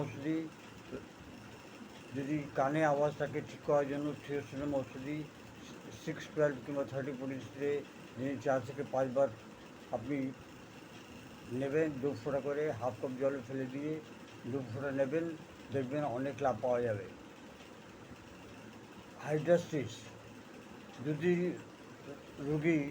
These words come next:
মুখ এবং কান এই দুটোর মধ্যে সংযুক্ত যে নালীগুলো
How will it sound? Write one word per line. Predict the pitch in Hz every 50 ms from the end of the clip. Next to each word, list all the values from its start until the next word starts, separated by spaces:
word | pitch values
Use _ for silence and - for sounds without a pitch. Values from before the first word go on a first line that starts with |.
| 147 147 - - - - - - - - - - - - - - - - - - - - - - - - - - - - - - - - - - - - - - - - - - - - - - - 135 147
মুখ | 170 180 175 - - - - - - - - - - - - -
এবং | 147 147 147 143 131 - - - - - - - - - - - - - - - - - - - - - - - -
কান | 160 151 156 143 123 101 87 85 - - - - - - - - - - - - - - - - - - - - - - - - - - - 143
এই | 139 127
দুটোর | 120 151 139 165 175 165 156
মধ্যে | 160 151 139 131 165 160 151 - -
সংযুক্ত | 147 151 147 147 156 156 - - 165 151 139 139
যে | 156 160 160 160 151 147 - - - - - - - - - - - - - - - - 117 120
নালীগুলো | 127 139 147 156 160 151 147 151 147 147